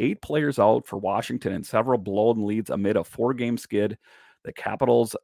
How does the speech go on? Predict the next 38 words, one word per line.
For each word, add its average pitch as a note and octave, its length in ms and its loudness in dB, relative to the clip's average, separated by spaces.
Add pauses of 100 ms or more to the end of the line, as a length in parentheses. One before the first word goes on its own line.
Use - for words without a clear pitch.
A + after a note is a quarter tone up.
(380)
uh, G2+ 160 -2
knew A2 220 0
their G2+ 160 0
top A2+ 500 -4
six - 380 -10
guys A2 360 -4
needed G2+ 260 -4
to - 80 -4
step - 340 -4
up. G2+ 180 0
They G2+ 120 0
did A#2+ 360 -4
just B2 360 -2
that. F#2+ 380 -8 (540)
Strome A#2 400 2
finished A#2+ 320 -2
the G2+ 80 -2
night G2 220 -2
with F2 140 -8
two C3+ 240 -4
goals A2 320 0
and F2 80 -2
an D#2+ 100 -6
assist B2 440 -4
for - 160 -4
a - 60 -6
three-point A#2 600 -2
night G#2+ 240 -2
and G2+ 180 -4
now G#2 180 0
has - 300 -10
five D3+ 440 -2
points C3+ 400 -2
in F2+ 80 -6
his - 200 -8
last G2 340 -6
four A2 200 -2
games. G#2 520 -2